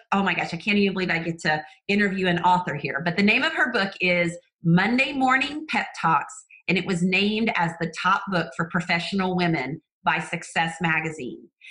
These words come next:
<clears throat> Colleen's decade plus of H R experience led her to being known as the fixer, the one who's called to help organizations and leaders get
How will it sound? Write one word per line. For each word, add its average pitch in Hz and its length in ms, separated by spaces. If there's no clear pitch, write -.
<clears throat> 220 340
Colleen's 294 720
decade 269 720
plus 240 260
of 208 120
H 202 240
R 208 140
experience 202 760
led 208 180
her 220 560
to 220 100
being 208 260
known 196 260
as 185 220
the 175 80
fixer, - 600
the 180 100
one 240 460
who's 226 220
called 240 420
to 220 60
help 202 220
organizations 233 840
and 190 160
leaders 208 380
get 185 140